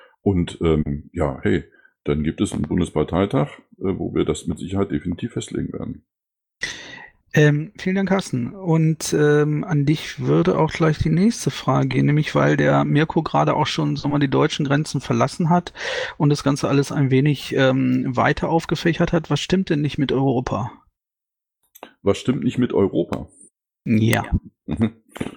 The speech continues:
Speaker 1: Na gut, dann wird das so ein Zweifach aus dem Bundesvorstand der Piratenpartei mal eben klar machen.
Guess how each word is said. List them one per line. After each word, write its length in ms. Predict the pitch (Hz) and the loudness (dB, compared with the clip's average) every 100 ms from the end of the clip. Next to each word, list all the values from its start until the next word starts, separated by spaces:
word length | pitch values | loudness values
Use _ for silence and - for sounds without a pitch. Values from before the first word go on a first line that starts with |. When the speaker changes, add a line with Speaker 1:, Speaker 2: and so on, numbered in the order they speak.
| - - | -20 -8
Speaker 1:
Na 120 | - | -6
gut, 220 | - - | -4 -4
dann 160 | - 85 | -2 0
wird 100 | - | 0
das 140 | 90 | 0
so 60 | 92 | 0
ein 80 | 90 | -2
Zweifach 380 | - 85 - | 0 0 0
aus 160 | 92 90 | -2 -2
dem 100 | 87 | -2
Bundesvorstand 560 | 95 98 - 92 92 87 | 0 0 -2 -2 -2 -2
der 60 | |
Piratenpartei 680 | - 82 85 87 85 82 87 | -2 0 0 0 -4 -2 0
mal 180 | 90 80 | 2 2
eben 120 | 87 | 0
klar 240 | 87 90 | 0 0
machen. 240 | 85 76 | 0 -2